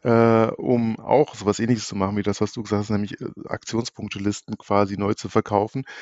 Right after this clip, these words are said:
Also gerne wird Kanban oder ein Kanban-Board hergenommen und da werden dann alle Aktionspunkte aufgeschrieben, die man, ähm,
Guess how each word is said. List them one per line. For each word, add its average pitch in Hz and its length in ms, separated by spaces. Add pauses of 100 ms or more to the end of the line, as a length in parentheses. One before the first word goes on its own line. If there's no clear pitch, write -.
(180)
Also 107 180
gerne 135 220
wird 117 160
Kanban 107 520
oder 101 120
ein 98 80
Kanban-Board 107 640
hergenommen 101 500
und 101 100
da 98 140
werden 98 180
dann 98 100
alle 98 140
Aktionspunkte 104 800 (560)
aufgeschrieben, 113 720
die 110 120
man, 104 420
ähm, 95 580